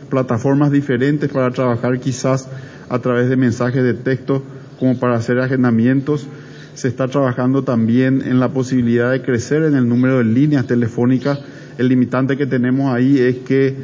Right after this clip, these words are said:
no existen más líneas telefónicas que la Copaco nos pueda habilitar como para que podamos ampliar el número de líneas de, de, de atención. Pero sí, estamos trabajando en eso. A nosotros nos preocupa, nos preocupa igual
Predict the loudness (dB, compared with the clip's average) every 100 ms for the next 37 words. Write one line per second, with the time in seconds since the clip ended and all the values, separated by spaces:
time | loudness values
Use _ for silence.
0 | -14 -4 0 0 0 0 0 0 0 -2
1 | -4 -14 -16 -10 -2 0 2 2 4 4
2 | 2 0 0 -2 0 0 2 2 0 0
3 | 0 0 -2 -2 0 2 0 0 0 2
4 | 0 0 -2 -4 -2 -2 0 -2 -2 -2
5 | 0 2 2 0 0 0 0 2 2 2
6 | 2 2 2 2 2 2 2 2 2 0
7 | 2 2 2 0 -4 -12 -14 -4 -2 0
8 | 0 0 0 0 0 -4 -12 -16 -18 -10
9 | -2 0 0 -2 -2 -2 -2 -2 -2 -2
10 | -2 -2 0 2 2 0 2 2 2 0
11 | 2 2 0 -2 -2 0 0 0 0 0
12 | 0 0 2 2 2